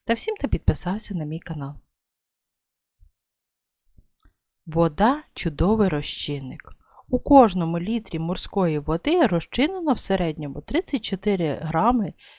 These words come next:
різних солей. Тому вона має солонувато-гіркуватий смак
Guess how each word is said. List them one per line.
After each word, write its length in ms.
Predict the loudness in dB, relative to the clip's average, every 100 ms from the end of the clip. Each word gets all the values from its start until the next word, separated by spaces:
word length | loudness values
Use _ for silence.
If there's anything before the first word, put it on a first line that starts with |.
| -8
різних 440 | -2 0 0 -2
солей. 460 | -2 -2 -2 -6 -12 _ _ _ -6
Тому 380 | -2 2 2 0
вона 360 | 0 2 2 2
має 320 | 2 4 4
солонувато-гіркуватий 1600 | 2 0 2 2 4 4 4 0 -2 -4 -4 -2 2 2 2 -4
смак 400 | -4 -6 -6 -10